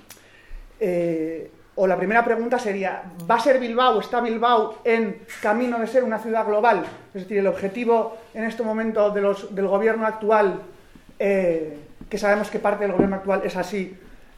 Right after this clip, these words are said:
tiene como objetivo convertir a Bilbao en una ciudad global, ¿no? La pregunta es, ¿qué es una ciudad global? ¿Y qué tiene que ver las ciudades globales en, eh, a la hora de constituir el capitalismo global? ¿No? Porque al final, bueno,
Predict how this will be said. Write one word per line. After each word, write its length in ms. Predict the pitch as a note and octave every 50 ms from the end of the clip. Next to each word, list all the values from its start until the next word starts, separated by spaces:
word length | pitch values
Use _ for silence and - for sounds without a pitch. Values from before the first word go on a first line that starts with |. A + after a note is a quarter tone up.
| - -
tiene 240 | - A#3+ B3 B3 A#3+
como 160 | A#3+ A3 A3
objetivo 380 | G#3+ A3 A3 G#3+ - B3 A#3 G#3
convertir 380 | G#3+ G#3 G#3 G3+ G3 - A#3 A3
a 60 | G#3
Bilbao 260 | G#3 G#3+ G#3+ A3 G#3+
en 60 | G#3
una 120 | G#3+ G#3 G3
ciudad 280 | - G#3+ G3 G3+ G3+
global, 400 | F#3+ F#3+ G3 G3+ A3+ G3+ E3 D3 - - - - - - - - -
¿no? 100 | F#3 G3
La 140 | A3+ G3
pregunta 400 | F#3 F#3 F#3 G3 G3+ G3 G3 F3+
es, 120 | F3+ F3 -
¿qué 100 | - G#3+
es 120 | G#3 G#3+
una 140 | A3 G3+ G3
ciudad 280 | F#3+ G3+ G3 F#3+ F#3 F3+
global? 520 | F3+ F3+ F3+ F#3+ G3+ B3 C#4 - - - - - - - - - _ -
¿Y 120 | - A3+
qué 100 | G#3 A#3
tiene 200 | G#3+ A3 G3+ G#3
que 80 | G3 G3+
ver 200 | G#3 A3 G#3+ G#3
las 180 | G3 F#3+ F#3+ -
ciudades 300 | G3+ G3 G3+ G#3+ G3+ G3
globales 520 | G3 G3 G3 G3 G#3 A3+ A#3 A#3+ - - -
en, 320 | G#3+ G#3 G#3+ A3+ A#3 A#3 - - - - _ _ _
eh, 280 | _ G#3+ F#3+ F#3 F3+ F#3+
a 60 | F#3 F#3+
la 100 | F#3 F#3+
hora 180 | G3+ G#3+ A3
de 200 | G3+ G#3 A3 A3
constituir 720 | - A3 G3+ G3 - A3 G3+ G#3 G3+ G#3 A3 A#3 B3+ B3+ - - - _ _ _ _ _ _ _ _ _ _ _ _
el 100 | - G3+
capitalismo 540 | G3 G#3 F#3 G#3 F#3+ G3 F3+ F3+ F#3+ F#3 E3+
global? 300 | D#3 D3+ C#3 C3+ A#2+ - - - - - _ _ _ _ _ _ _ _
¿No? 80 | - G3
Porque 180 | F#3+ F3 E3
al 40 | D#3+
final, 280 | D#3+ E3+ D#3+ F3+ F#3 F#3
bueno, 260 | F3 F3 E3 D3 C#3+